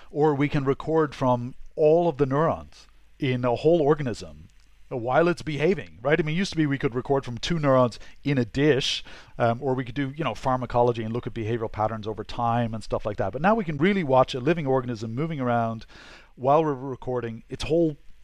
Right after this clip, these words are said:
brain, I mean, for simple organisms. My feeling is that what has to happen then is that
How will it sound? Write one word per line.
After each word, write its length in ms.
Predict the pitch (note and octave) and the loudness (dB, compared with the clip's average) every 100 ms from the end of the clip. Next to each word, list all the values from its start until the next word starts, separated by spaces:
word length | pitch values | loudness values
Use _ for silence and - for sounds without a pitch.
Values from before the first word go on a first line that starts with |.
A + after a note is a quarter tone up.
| - - - | -20 -20 -2
brain, 360 | C#3 C#3+ F#2+ | 0 0 -2
I 40 | F#2 | -8
mean, 140 | G#2 | -10
for 140 | G2 A2 | -10 -8
simple 320 | B2 A#2 A2+ | -8 -4 -2
organisms. 560 | A#2 A#2+ G2 F2 - - - - - - _ - _ | -4 -4 -10 -12 -18 -18 -18 -18 -18 -20 _ -20 _
My 180 | C3+ E3 | -2 0
feeling 320 | F#3+ G#3 A#3 | 0 -2 -2
is 140 | D3 B2+ | -2 -2
that 120 | C#3 | 0
what 180 | C#3 D3+ | 0 0
has 200 | C3+ D3+ | 0 0
to 140 | C#3+ | 0
happen 320 | B2+ - E3+ | 0 0 -4
then 180 | A#2 A2+ | -4 -4
is 140 | A#2 - | -6 -4
that 160 | A#2+ | -4